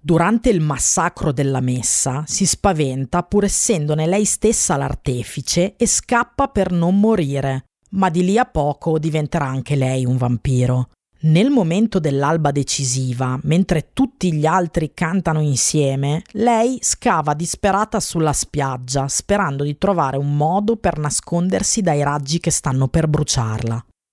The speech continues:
Il finale perfetto per una delle cattive più odiose di tutti i tempi.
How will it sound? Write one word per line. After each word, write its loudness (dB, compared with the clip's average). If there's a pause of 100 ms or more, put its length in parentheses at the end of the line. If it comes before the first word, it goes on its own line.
Il 2
finale 2
perfetto -2
per 2
una 0
delle -2
cattive -2
più 2
odiose 0
di -6
tutti -10
i -6
tempi. -4